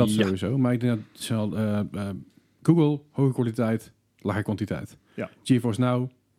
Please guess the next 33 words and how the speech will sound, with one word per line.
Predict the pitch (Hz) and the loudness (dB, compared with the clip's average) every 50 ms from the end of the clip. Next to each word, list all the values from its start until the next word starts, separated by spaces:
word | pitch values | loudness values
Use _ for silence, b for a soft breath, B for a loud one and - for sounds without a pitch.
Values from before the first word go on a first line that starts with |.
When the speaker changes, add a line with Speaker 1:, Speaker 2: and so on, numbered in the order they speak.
| _ _ - | _ _ -12
Speaker 1:
middenmatige | - 95 90 98 120 131 127 120 120 117 110 104 104 | -6 -4 0 2 2 2 4 2 0 0 -2 -4 -4
kwaliteit, | 98 - 110 101 101 - 101 101 - - _ - | -4 -4 -4 -4 -2 -4 -4 -4 -6 -8 _ -10
middenmatige | - 107 117 113 110 104 104 101 - 101 98 | -4 -2 0 0 0 0 -2 -2 -2 -4 -2
kwantiteit. | - 113 110 107 92 - - 92 - | -2 -2 -2 -2 -4 -6 -8 -10 -2
Speaker 3:
Ja. | - 123 117 - B B B B B B B | 0 0 0 -2 B B B B B B B
Speaker 1:
Ergens | - 135 147 156 147 131 | 0 2 2 4 4 2
moet | 139 147 - | 2 2 2
er | 135 | 2
een | 131 127 | 0 0
keer | - 131 123 | 0 0 0
iets | 123 117 | 0 0
komen | - - 120 113 | 0 0 0 2
wat | 110 110 101 | 2 0 -2
een | 95 | 0
hoge | 98 117 123 113 | 2 2 2 2
kwaliteit | - 117 107 104 110 104 | 0 -4 -2 -2 -2 -2
en | - | 0
hoge | 101 104 101 | 0 -2 0
kwantiteit | - 95 101 - - - 98 | -2 -4 -2 -2 -2 -2 0
heeft. | 98 87 80 - - | -2 -4 -6 -8 -6
Speaker 3:
Het | - 113 110 | 0 0 2
is | - | 4
heel | - 113 107 | 4 2 2
simpel. | - 135 135 120 117 110 - | 4 2 2 2 2 0 0
Als | - 107 104 101 - - - _ - | 0 -2 -2 -2 -4 -10 -16 _ -6
Microsoft | - 107 107 107 123 - - - 120 107 - - - - - | 0 0 2 2 0 -2 0 -2 -2 -2 -2 -6 -18 -20 -12
kan | - - 107 104 | -4 -2 0 2
launchen | 104 107 110 113 117 117 - 113 98 95 95 - _ _ _ _ | 2 2 2 0 -2 -2 -2 -2 -2 -2 -4 -6 _ _ _ _
met | - 101 104 110 107 - - - | -2 0 0 0 0 -4 -6 -2
de | 101 110 | -2 0
Game | 95 113 117 117 | 2 2 0 2
Pass. | 104 101 80 82 - - - - | 0 -2 -6 -8 -10 -14 -12 -2
Speaker 1:
Ja, | - 117 120 - | 0 0 0 0